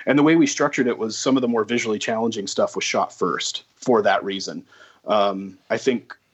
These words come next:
you know, there's, there's one sequence in the film where we were,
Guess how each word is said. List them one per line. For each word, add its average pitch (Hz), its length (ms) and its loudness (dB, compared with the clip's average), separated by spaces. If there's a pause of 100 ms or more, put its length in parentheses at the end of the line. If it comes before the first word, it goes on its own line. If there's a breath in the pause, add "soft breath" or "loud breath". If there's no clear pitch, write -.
(140)
you 117 100 -4
know, 107 80 -2
there's, 104 280 -6
there's 113 220 -2
one 127 380 2
sequence 120 480 -2
in 104 80 -6
the 101 100 -6
film 101 380 -2
where 101 240 0
we 107 180 -2
were, 98 380 0